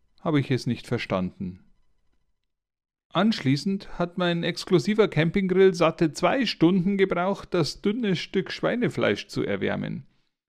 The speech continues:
Wenigstens habe ich währenddessen etwa siebentausendsechshundert Fliegen miternährt. Im Übrigen darf ich nun auf die Erfahrung zurückgreifen, dass eine Kühlbox ohne Verlängerungskabel bis zum Zelt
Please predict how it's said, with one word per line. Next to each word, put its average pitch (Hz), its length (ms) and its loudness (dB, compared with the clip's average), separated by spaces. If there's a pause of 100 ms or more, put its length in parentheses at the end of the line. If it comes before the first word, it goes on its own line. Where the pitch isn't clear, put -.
(420)
Wenigstens 202 380 2
habe 170 160 8
ich 135 140 4
währenddessen 143 480 4
etwa 131 240 0
siebentausendsechshundert 117 1080 -2
Fliegen 117 320 -2
miternährt. 101 680 -6 (1300)
Im 185 100 -2
Übrigen 214 480 0
darf 196 220 4
ich 180 160 -2
nun 180 280 0
auf 160 220 0
die 143 380 2
Erfahrung 139 520 0
zurückgreifen, 147 680 2
dass 151 180 0
eine 180 160 0
Kühlbox 208 500 -2
ohne 151 300 0
Verlängerungskabel 156 840 2
bis 156 180 0
zum 175 220 -2
Zelt 208 420 0